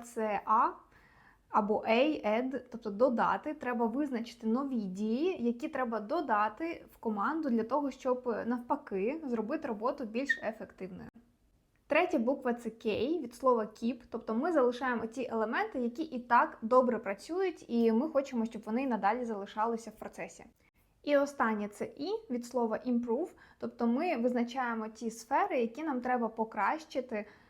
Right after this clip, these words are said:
і визначаємо кроки для реалізації цього. Для чого взагалі проводиться дакі ретроспектива? Як ви вже могли здогадатися з попередніх пунктів,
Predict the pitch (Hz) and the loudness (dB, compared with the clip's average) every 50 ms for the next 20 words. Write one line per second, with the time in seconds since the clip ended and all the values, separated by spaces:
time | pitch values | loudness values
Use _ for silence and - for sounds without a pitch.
0 | _ _ _ _ _ _ _ _ - - 226 226 226 226 220 214 233 220 220 208 | _ _ _ _ _ _ _ _ -6 0 2 6 6 6 6 6 6 4 4 0
1 | 214 - 226 226 254 285 277 240 226 226 196 202 240 - 247 196 190 190 190 196 | 2 4 4 4 4 4 4 2 0 2 2 0 0 0 -6 -2 2 2 2 2
2 | - - - 202 196 190 190 190 190 185 180 180 - - 185 185 - - 208 208 | 2 0 0 0 0 0 -2 -4 -4 -6 -6 -6 -8 -12 -16 -16 -16 -16 -16 -14
3 | 196 214 - _ _ _ _ _ _ - 247 240 240 240 285 320 339 339 277 240 | -14 -16 -16 _ _ _ _ _ _ 0 0 0 2 2 0 2 2 0 0 0
4 | 240 226 220 214 220 277 - - 226 208 220 233 240 254 247 - 233 202 214 208 | 0 0 0 -2 -4 -6 -4 -4 -2 0 0 0 0 -2 -6 -8 -8 -4 -4 -4
5 | 220 - 226 202 202 196 - 202 196 - _ - - - - 214 202 185 190 - | -4 -4 -8 -8 -8 -10 -10 -14 -20 -18 _ -20 -20 -8 -4 -4 -4 -4 -6 -6
6 | - - 320 330 - 285 262 240 240 240 233 226 220 214 226 233 233 240 233 233 | -2 -2 -2 -2 0 -2 -2 0 2 2 2 2 2 2 4 4 6 6 4 2
7 | 220 214 208 214 220 214 208 214 214 220 - - _ - _ 220 202 196 202 190 | 0 -2 -2 2 2 2 2 2 -8 -14 -16 -18 _ -4 _ 2 2 2 0 -2
8 | 202 - _ - 339 403 415 - - 247 | -8 -10 _ -6 -4 -4 -4 -2 -4 -4